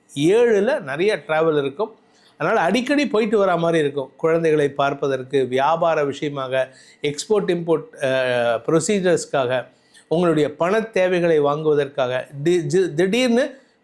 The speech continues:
ஃபேமிலியோட, மனைவியோட ஒரு செகண்ட் ஹனிமூன் போயிட்டு வரதுக்கு, இதெல்லாம் நடக்கும். "சார், இருக்கிற பிரச்சனையில் நீங்க வேற விளையாடாதீங்க சார்" அப்படிம்பீங்க.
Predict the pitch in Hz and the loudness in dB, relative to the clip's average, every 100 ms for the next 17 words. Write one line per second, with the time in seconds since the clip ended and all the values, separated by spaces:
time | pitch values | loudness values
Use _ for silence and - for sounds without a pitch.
0 | - 208 226 202 190 190 156 175 202 196 | -4 0 0 2 2 2 0 0 0 2
1 | 180 190 175 143 156 151 175 147 160 156 | 2 2 0 -2 -4 -4 -4 -2 -2 -4
2 | 139 143 139 131 127 127 123 - 147 160 | -2 -2 0 -2 -2 -8 -10 -6 -2 0
3 | 170 147 147 143 - _ _ - 190 156 | 0 0 -2 -4 -10 _ _ -8 -4 0
4 | 131 175 233 240 208 175 165 - 180 180 | 0 0 0 0 0 0 -4 -2 -2 0
5 | 156 175 180 165 147 139 160 156 143 135 | 0 0 2 2 2 2 2 0 -2 -4
6 | 131 123 123 131 143 143 123 113 | -8 -10 -4 -2 0 -2 -6 -12